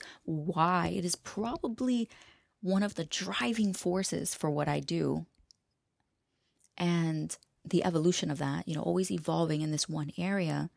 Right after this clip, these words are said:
But I want the area to go away now. <laughs> I think I'm good on the trauma. I think I'm good on evolving from this one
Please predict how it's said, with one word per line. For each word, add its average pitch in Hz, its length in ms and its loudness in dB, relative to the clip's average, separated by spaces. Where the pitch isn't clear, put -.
But 160 100 -6
I 170 80 -2
want 175 260 0
the 190 140 -4
area 180 240 0
to - 140 -6
go 180 200 -2
away 175 400 2
now. 165 260 0
<laughs> - 100 -10
I - 80 -4
think - 220 -4
I'm 180 280 2
good - 520 4
on 202 120 0
the 180 100 0
trauma. 202 800 2
I 208 60 4
think 208 260 4
I'm 196 260 6
good 202 520 6
on 180 400 4
evolving 170 760 4
from 170 260 0
this 165 180 -4
one 170 300 -2